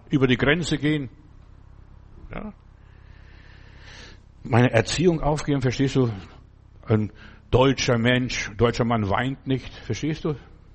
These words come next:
Plärr mal, geh auf die Knie und plärr. Schütte dein Herz vor dem Herrn aus und du wirst sehen,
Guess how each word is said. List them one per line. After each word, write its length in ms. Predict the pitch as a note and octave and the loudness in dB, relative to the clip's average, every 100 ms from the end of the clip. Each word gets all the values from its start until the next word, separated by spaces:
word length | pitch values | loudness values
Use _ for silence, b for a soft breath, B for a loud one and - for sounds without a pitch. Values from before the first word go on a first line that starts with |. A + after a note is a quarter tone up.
| - - | -20 -6
Plärr 260 | - D4+ A3+ | -4 -4 -6
mal, 180 | D#3 | -8
geh 180 | A#2+ G3+ | -4 -2
auf 160 | - G#3 | -4 -8
die 80 | - | -4
Knie 340 | D#3 G#3+ A3 | -2 0 0
und 260 | F#3+ E3 - | -2 -4 -4
plärr. 400 | F3 C4+ A3+ - b b b b b b b - | -2 0 -2 -8 b b b b b b b -2
Schütte 240 | A#3 A3+ | 4 8
dein 160 | F#3+ F3 | 8 8
Herz 280 | G3+ G#3+ | 6 4
vor 120 | - F#3+ | 4 4
dem 120 | E3+ | 6
Herrn 260 | F3+ F#3+ | 6 6
aus 320 | E3 F#3 G3+ F3+ | 6 6 6 4
und 60 | |
du 100 | F3 | 4
wirst 160 | F3 D3+ | 4 4
sehen, 220 | G3 F3+ | 4 4